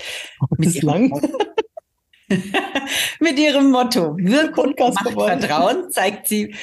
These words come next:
Speaker 2: wie man sich authentisch und wirkungsvoll präsentieren kann, indem man die Körpersprache und die Macht der nonverbalen Kommunikation nutzt. Ich
Speaker 1: Mhm.
Speaker 2: freue mich deswegen riesig auf das Gespräch und hoffe, ihr einiges an Tipps und Tricks für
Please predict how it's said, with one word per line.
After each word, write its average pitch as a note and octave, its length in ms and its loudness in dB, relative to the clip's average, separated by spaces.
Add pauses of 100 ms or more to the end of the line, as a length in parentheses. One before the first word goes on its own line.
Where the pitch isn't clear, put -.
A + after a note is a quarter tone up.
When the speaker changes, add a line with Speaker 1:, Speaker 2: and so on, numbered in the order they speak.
(240)
Speaker 2:
wie A#3+ 220 4
man C4+ 240 4
sich A#3 200 -2
authentisch F3+ 720 0
und G3 180 -2
wirkungsvoll G3+ 540 0
präsentieren F#3 680 -2
kann, G3+ 240 0
indem E3+ 360 0
man G3 180 2
die C#3+ 100 -2
Körpersprache E3 960 -4 (260)
und C#4+ 380 0
die G#3+ 80 0
Macht E3 280 -4
der D#3 80 0
nonverbalen C#3 580 0
Kommunikation C#3 960 -2
nutzt. D3 520 -2 (340)
Ich C#4 320 0
Speaker 1:
Mhm. D3 60 -2
Speaker 2:
freue F#3 340 0
mich C#4 120 2
deswegen G3+ 300 2
riesig G3 640 0
auf F#3+ 140 0
das G#3+ 180 -4
Gespräch F#3+ 320 -2
und E3 180 -2
hoffe, A#3 240 0
ihr - 300 -6
einiges A3 440 0
an F#3 180 -2
Tipps - 220 -6
und F3+ 160 -4
Tricks - 420 -4
für C4 360 -2